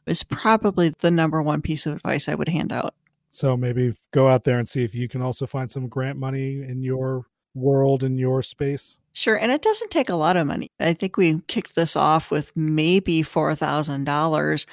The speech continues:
Speaker 1: and that more than included everything we need in terms of equipment, services, and being able to go to those educational events.
Speaker 2: Oh, that is just fantastic. So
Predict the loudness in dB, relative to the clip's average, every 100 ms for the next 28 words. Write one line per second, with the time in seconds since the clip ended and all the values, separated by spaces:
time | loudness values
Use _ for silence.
0 | -18 -20 -6 0 2 4 2 2 -2 -2
1 | 0 2 2 2 -2 -4 -2 -2 -2 -4
2 | -10 _ -2 0 -2 -2 -4 -2 -2 0
3 | 0 -2 -2 0 2 0 0 -6 -2 0
4 | 2 2 2 0 -2 -2 -2 -2 -2 -2
5 | -2 -10 -20 _ 0 2 4 4 2 0
6 | -2 -2 0 -2 -2 -4 -4 -2 -2 -2
7 | -2 -2 -4 -4 -10 -12 _ _ 0 0
8 | -2 -10 -10 -12 -14 -18 -20 _ -18 -16
9 | -16 -16 -18 -16 -16 -16 -16 -20 -20 _
10 | _ _ _ _ 0 0